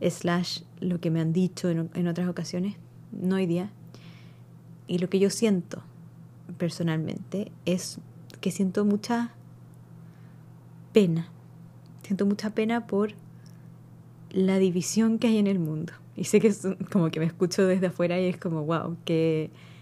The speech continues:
qué idealista, ¿por qué le da pena la división del mundo?", como todo esto. Pero me da mucha pena, en verdad me da mucha pena. Más de la que creo que debería darme o que me ha dado en un, en alguna ocasión. Y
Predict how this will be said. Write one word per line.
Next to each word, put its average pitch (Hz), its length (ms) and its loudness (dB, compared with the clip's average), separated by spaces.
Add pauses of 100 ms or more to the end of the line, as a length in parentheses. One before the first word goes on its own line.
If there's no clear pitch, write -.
(260)
qué 170 140 -2
idealista, 170 960 0
¿por 175 160 -2
qué 202 100 4
le 202 80 6
da 190 140 4 (180)
pena 196 280 2
la 175 100 0
división 175 400 0
del 190 160 0
mundo?", 180 600 0
como 170 220 -2
todo 180 160 0
esto. 190 280 -6 (240)
Pero 196 160 0
me 202 100 0
da 269 80 0
mucha 311 300 0
pena, 339 280 0
en 240 160 6
verdad 240 240 4
me 311 80 4
da 330 100 6
mucha 320 240 0
pena. 269 280 -2 (500)
Más 233 180 2
de 302 80 2
la 294 100 2
que 269 120 0
creo 277 240 2
que 269 100 0
debería 247 500 2 (500)
darme 240 300 4
o 233 80 2
que 196 280 2
me 185 220 2
ha 185 60 0
dado 254 300 2
en 233 180 2
un, 220 220 -2
en 196 140 -2
alguna 185 260 -2
ocasión. - 320 -10 (1080)
Y 175 460 4